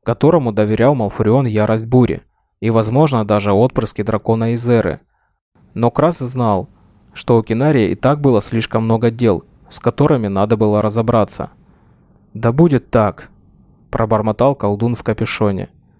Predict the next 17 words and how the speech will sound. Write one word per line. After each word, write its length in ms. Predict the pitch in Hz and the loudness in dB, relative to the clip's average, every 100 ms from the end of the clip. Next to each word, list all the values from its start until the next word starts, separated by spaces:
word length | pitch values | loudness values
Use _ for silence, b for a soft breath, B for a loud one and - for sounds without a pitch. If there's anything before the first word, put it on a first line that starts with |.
| b b b _ _ | b b b _ _
Одним 380 | 101 123 175 151 | -2 2 0 2
пальцем 380 | 127 147 110 | 0 0 -4
Крас 280 | 98 110 123 | -2 -2 -2
нарисовал 520 | 120 107 - 107 113 | -4 -6 -2 0 2
в 40 | 104 | 2
воздухе 400 | 107 107 104 120 | 0 -2 -6 -4
круг. 380 | - 107 92 _ _ _ _ _ _ | -2 -2 -4 _ _ _ _ _ _
Золотые 560 | - 110 120 120 147 131 | -14 0 2 2 4 2
искры 400 | - 139 - - | 0 -4 -2 -4
повторили 520 | - 101 110 110 120 | -4 -4 -4 -2 -2
путь, 360 | 123 123 107 - _ _ _ _ | -2 -2 -2 -6 _ _ _ _
проделанный 640 | 101 113 123 135 95 92 | -4 0 2 2 2 0
его 180 | 92 107 | 0 0
пальцем. 500 | 101 117 104 - - _ _ _ _ _ | 2 0 0 -6 -12 _ _ _ _ _
Круг 240 | - 151 | 0 0
был 180 | 147 117 | 0 -4
идеальным 640 | 110 113 127 143 110 82 | -4 -2 2 2 2 -2